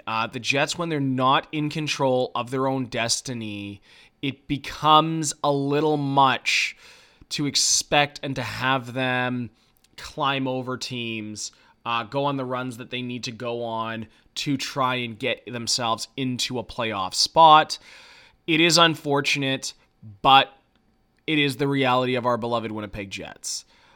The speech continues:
Uh, with that being said, I mean, anything could happen. Uh, I don't see it necessarily happening, but, uh, regardless, who knows? Uh, but the Jets,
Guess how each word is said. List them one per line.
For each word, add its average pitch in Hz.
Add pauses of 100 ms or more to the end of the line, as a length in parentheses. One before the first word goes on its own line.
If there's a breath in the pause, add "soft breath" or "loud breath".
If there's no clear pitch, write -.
(100)
Uh, 85
with 117
that 147
being 127
said, 208 (1120)
I 127
mean, 131
anything 143
could 135
happen. 147 (400)
Uh, 120
I 110
don't 113
see 131
it 156
necessarily 160
happening, 151
but, 123 (260)
uh, 104
regardless, 117 (140)
who -
knows? 110 (920 loud breath)
Uh, 113
but 139
the 135
Jets, 139